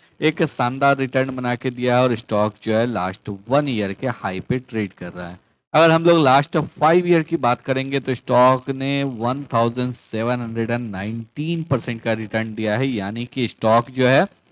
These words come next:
previous five year में seventeen times का return इस stock ने बना के दिया है। thirty four rupees के लेवल पे stock जो है टू थाउजेंड एटीन में trade कर रहा था और उसके बाद से stock में हम लोगों को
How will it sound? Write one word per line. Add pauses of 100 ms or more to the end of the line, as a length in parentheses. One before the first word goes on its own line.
(720)
previous
five
year
में (380)
seventeen (140)
times
का
return
इस
stock
ने
बना
के
दिया
है।
thirty
four
rupees
के
लेवल
पे
stock
जो
है
टू
थाउजेंड
एटीन
में
trade
कर
रहा
था (280)
और
उसके
बाद
से
stock
में
हम
लोगों
को